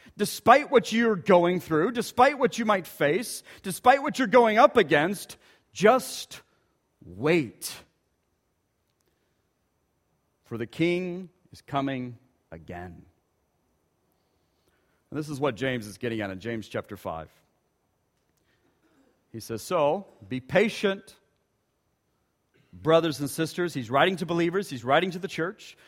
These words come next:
those who are facing a lot of suffering in this time. "Be patient until the Lord's coming."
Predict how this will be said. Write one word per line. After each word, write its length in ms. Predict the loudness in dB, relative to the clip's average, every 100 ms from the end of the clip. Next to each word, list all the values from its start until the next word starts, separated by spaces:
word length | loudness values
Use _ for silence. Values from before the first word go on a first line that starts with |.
| _
those 240 | 0 0 2
who 80 | 0
are 40 |
facing 320 | 2 0 0
a 40 | 0
lot 180 | 0
of 80 | 0
suffering 420 | 0 0 0 -4
in 60 | -4
this 160 | -4 -4
time. 340 | -6 -6 -10 _ _ _ _ _ _ _ _ _ _ _ _ -6
"Be 160 | -6
patient 760 | 0 4 4 2 -2 -4 -6 -20 _ _ _ _ _ _ _ _ _ _ _ _ _ 0
until 960 | 0 -2 0 4 6 6 4 2 -4 -16 _ _ _ -4
the 100 | -4
Lord's 880 | 2 4 6 6 4 0 -8 -14 -18 _ _ _ _ _ _ -8
coming." 400 | 0 0 0